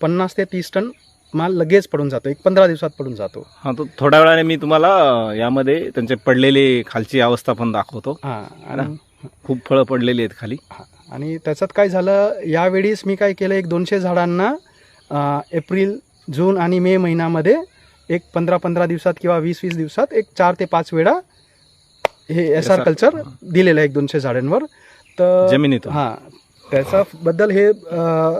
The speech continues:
Speaker 1: समजलं की त्या दोनशे झाडांवर तरी निमान मला चिकूचा पीक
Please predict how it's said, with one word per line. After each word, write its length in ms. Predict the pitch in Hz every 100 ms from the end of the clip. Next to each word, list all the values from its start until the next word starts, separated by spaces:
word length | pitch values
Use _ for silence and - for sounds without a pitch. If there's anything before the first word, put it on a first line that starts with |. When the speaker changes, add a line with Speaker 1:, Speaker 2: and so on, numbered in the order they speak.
| - - -
Speaker 1:
समजलं 520 | 196 196 170 175 285 - - - _
की 120 | 190
त्या 320 | 175 185 214
दोनशे 380 | 214 196 190 220
झाडांवर 440 | 185 185 196 196 208 - _
तरी 160 | 208 233
निमान 340 | 220 214 220
मला 340 | 226 196 262 311 247
चिकूचा 300 | - 202 208
पीक 300 | 202 262 339